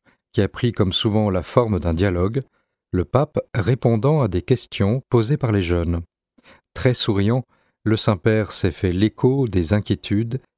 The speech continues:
et des espérances de ces Slovaques, venus parfois en famille à sa rencontre. « L'amour est le plus grand rêve de la vie, mais ce n'est pas un rêve bon marché »,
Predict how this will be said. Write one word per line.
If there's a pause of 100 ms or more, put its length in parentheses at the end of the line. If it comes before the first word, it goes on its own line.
et
des
espérances
de
ces
Slovaques, (400)
venus
parfois
en
famille
à
sa
rencontre. « (1600)
L'amour (160)
est
le
plus
grand
rêve
de
la
vie, (480)
mais
ce
n'est
pas
un
rêve
bon
marché »,